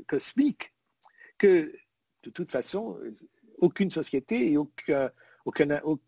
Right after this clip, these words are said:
aucune affection ne pourront le lui apporter. Donc, il est toujours dans un manque, il est toujours dans une sorte de fragilité, et, et,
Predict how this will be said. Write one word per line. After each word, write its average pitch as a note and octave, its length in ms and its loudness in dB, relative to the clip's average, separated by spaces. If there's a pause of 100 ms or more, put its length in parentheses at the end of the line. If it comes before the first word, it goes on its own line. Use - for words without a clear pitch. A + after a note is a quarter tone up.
aucune D#3 360 -2
affection C#3+ 680 -2 (260)
ne D3+ 140 4
pourront F#3 640 2
le D#3+ 120 0
lui A2+ 220 -6
apporter. - 500 -12 (600)
Donc, F#3+ 320 2
il F3+ 200 0
est G#3+ 160 0
toujours D#3+ 320 -4
dans C3+ 220 -10
un G#2+ 60 -8
manque, G#2 600 -10 (180)
il A2+ 140 -2
est A2 100 -2
toujours C3 280 -4
dans A2 160 -6
une G2 260 -8
sorte A2 200 -6
de G2+ 60 -8
fragilité, A#2 920 0 (280)
et, A2+ 760 2
et, G#2 60 -16